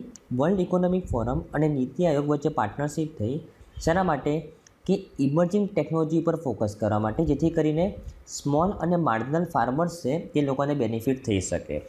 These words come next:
હવે કેવી રીતના benefit થશે? world economic forum અને નીતિ આયોગે એવા તો,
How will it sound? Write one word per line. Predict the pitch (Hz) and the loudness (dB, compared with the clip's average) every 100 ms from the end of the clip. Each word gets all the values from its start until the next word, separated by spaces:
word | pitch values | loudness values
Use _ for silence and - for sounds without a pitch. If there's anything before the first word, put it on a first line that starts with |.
| - | -2
હવે | 147 | -2
કેવી | 151 151 180 | 0 2 2
રીતના | 185 185 | 2 0
benefit | 170 160 165 165 | 0 0 -2 -2
થશે? | 165 156 156 156 156 - - - - - - - - - | -2 0 0 0 -4 -16 -20 -20 -20 -20 -20 -20 -12 0
world | 131 165 | 2 2
economic | 156 151 151 151 | 0 0 0 -2
forum | 147 143 147 | 0 2 2
અને | 143 | 0
નીતિ | 127 143 | 0 2
આયોગે | 143 139 143 | 4 2 0
એવા | 139 127 139 | -2 0 2
તો, | 139 | 2